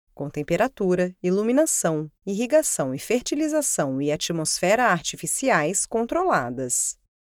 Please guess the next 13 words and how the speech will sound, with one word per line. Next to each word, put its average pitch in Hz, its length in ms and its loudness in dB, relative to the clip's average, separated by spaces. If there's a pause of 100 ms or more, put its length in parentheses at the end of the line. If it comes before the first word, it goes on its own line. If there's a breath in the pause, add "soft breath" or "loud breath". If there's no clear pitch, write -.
(120)
O 180 140 2
objetivo 156 680 -4
é - 20 -6
pesquisar 254 580 2
os 277 100 -2
efeitos 151 520 -4
da 147 140 -4
microgravidade 214 1040 0
e 254 40 -2
da 233 120 2
radiação 147 840 -2
nas 285 280 -2
plantas 147 720 -2